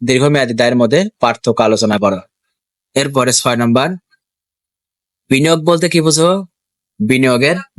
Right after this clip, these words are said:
বৈশিষ্ট্য সমূহ আলোচনা করো। যেটা বললাম যে, ম্যাথ গুলো কমন পাওয়ার জন্য বিগত বোর্ডগুলো সমাধান করতে হবে। আর ক বিভাগের জন্য তোমরা বিগত বোর্ডগুলো আছে, ক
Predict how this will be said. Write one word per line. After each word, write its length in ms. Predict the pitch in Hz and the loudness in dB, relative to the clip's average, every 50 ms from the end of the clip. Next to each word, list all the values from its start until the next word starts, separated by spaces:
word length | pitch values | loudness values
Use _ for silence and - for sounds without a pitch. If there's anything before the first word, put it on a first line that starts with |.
| 117 117 | -4 0
বৈশিষ্ট্য 380 | 131 131 127 - 139 123 131 | 2 2 2 2 0 0 0
সমূহ 220 | 127 - 131 127 120 | 0 2 2 2 2
আলোচনা 300 | 117 117 110 - 110 110 104 | 0 0 -2 -2 -2 -2 0
করো। 200 | 104 98 95 95 - _ - _ _ _ | 0 -2 -2 -4 -8 _ -20 _ _ _
যেটা 200 | 117 123 117 127 | -2 0 0 2
বললাম 360 | 120 123 127 123 127 143 165 196 202 - - | 2 2 2 4 4 2 0 -2 -4 -8 -8
যে, 140 | 110 - 120 | -4 -2 0
ম্যাথ 260 | 117 117 120 120 117 | 2 2 2 0 0
গুলো 200 | 113 - 135 139 127 | 0 0 0 0 2
কমন 200 | - 123 120 120 | 2 0 0 0
পাওয়ার 200 | 120 131 131 131 | 2 0 0 0
জন্য 140 | 135 151 147 | 0 -2 -2
বিগত 300 | 131 127 113 120 117 117 | -2 -2 -2 -2 -2 0
বোর্ডগুলো 380 | 110 107 113 113 110 135 160 202 202 - - - _ _ - | 0 0 0 0 2 2 0 0 0 -4 -16 -20 _ _ -6
সমাধান 380 | - - 139 135 127 131 127 120 | -4 -2 0 0 0 0 0 0
করতে 260 | 123 107 - - 107 | -2 -4 -2 -2 -2
হবে। 160 | 101 98 101 - - - - - _ | -2 -2 -4 -8 -14 -20 -20 -12 _
আর 120 | 101 110 110 | -4 -4 -4
ক 120 | - - 143 151 | 0 0 2 2
বিভাগের 360 | 160 170 170 170 165 175 175 160 | 4 2 2 2 2 0 0 2
জন্য 200 | 160 165 151 156 151 | 2 2 2 2 0
তোমরা 300 | 147 139 127 127 131 147 185 208 190 - _ _ _ _ - | 0 0 2 2 2 0 0 -4 -8 -16 _ _ _ _ -6
বিগত 340 | 104 117 123 120 123 120 127 | -2 -2 0 0 0 0 0
বোর্ডগুলো 520 | 120 110 104 - 123 117 120 120 135 135 139 143 | -2 -2 0 0 0 0 2 0 0 2 2 0
আছে, 200 | 139 - - 165 | 0 0 0 -2
ক 80 | 156 | 0